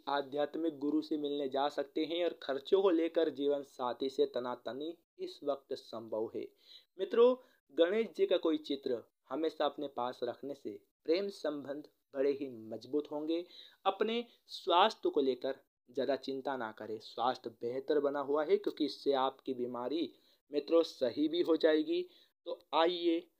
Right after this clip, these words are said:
अब हम आपको बताते हैं कुछ ऐसे चमत्कारी एवं सिद्ध उपाय जो आपके जीवन का कल्याण करने के लिए कारगर सिद्ध होंगे। मित्रों, यह उपाय बहुत ही चमत्कारी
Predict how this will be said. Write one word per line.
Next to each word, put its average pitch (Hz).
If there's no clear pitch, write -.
अब 151
हम 147
आपको 139
बताते 127
हैं 143
कुछ 147
ऐसे 143
चमत्कारी 120
एवं 160
सिद्ध 147
उपाय 123
जो 127
आपके 120
जीवन 143
का 143
कल्याण 123
करने 120
के 120
लिए 139
कारगर 165
सिद्ध 127
होंगे। 113
मित्रों, 226
यह 185
उपाय 156
बहुत 135
ही 147
चमत्कारी 117